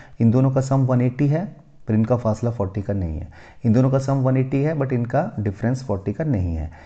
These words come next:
इन दोनों का सम वन एटी है, डिफरेंस फ़ोर्टी का नहीं है,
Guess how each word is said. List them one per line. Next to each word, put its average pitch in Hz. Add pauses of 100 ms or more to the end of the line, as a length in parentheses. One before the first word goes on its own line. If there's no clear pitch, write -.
(200)
इन 113
दोनों 131
का 135
सम 135
वन 127
एटी 127
है, 151
डिफरेंस 131
फ़ोर्टी 110
का 147
नहीं 92
है, 78